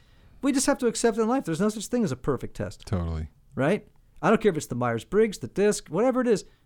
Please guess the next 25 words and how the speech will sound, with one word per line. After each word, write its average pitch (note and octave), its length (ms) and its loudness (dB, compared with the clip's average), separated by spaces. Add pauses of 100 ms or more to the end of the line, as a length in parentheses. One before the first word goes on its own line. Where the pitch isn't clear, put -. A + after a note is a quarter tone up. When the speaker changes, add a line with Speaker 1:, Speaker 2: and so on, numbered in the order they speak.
(540)
Speaker 1:
They D3 160 4
all F#3+ 200 6
have F3 160 0
margins D#3 400 0
of B2 120 -6
error B2 300 2
depending D3+ 500 0
on C#3+ 80 0
the C3+ 80 -2
level C3 280 0
of A#2+ 80 -4
self-accurate, A#2+ 640 -4
you C#3+ 120 -4
know, A2 80 -2
self-awareness C#3 760 0
that - 100 -14
the - 60 -6
person B2+ 340 -4
has A#2 180 -6
taken - 360 -4
them, F2+ 160 -12
Speaker 2:
Mm-hmm. G#2+ 420 4
Speaker 1:
right? D3+ 220 -4 (280)
Speaker 2:
Yep. A#2+ 200 2 (100)
Speaker 1:
So A#2+ 360 2